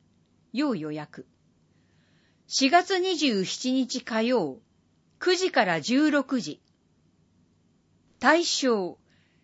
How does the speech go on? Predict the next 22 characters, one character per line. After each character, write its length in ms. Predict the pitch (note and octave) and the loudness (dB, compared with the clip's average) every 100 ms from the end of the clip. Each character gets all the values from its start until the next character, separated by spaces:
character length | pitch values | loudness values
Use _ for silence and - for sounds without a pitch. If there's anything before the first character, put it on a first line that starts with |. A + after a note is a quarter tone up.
| _ _ | _ _
健 200 | - F#4 | 0 0
康 300 | F#4+ F#4+ F#4 | 0 2 2
に 160 | F4 E4+ | 4 4
関 260 | E4 E4 | 4 4
す 140 | - C4 | 2 -2
る 120 | G3 | -2
相 260 | - C#4+ D#4 | -4 -4 2
談 240 | D#4+ C#4+ | 2 2
の 140 | C4+ | 2
あ 80 | C#4 | 2
る 100 | G#3+ | 0
方。 380 | - C#3 - - _ _ _ _ _ _ _ _ _ _ - | -6 -8 -8 -12 _ _ _ _ _ _ _ _ _ _ 0
場 200 | G#3+ A3+ | 2 2
所、 320 | C4+ B3 - _ _ _ _ | 0 -2 -4 _ _ _ _
健 220 | D4+ F#4+ | 2 2
康 280 | G4 F#4+ F#4 | 2 0 0
増 240 | D#4+ E4+ | 0 -2
進 300 | D#4+ E4 D4 | 0 0 0
セ 160 | - C4+ | 0 -2
ン 80 | A3+ | -2
タ 460 | E3+ C3 A#2+ | -4 -4 -4
ー。 20 | A#2+ | -12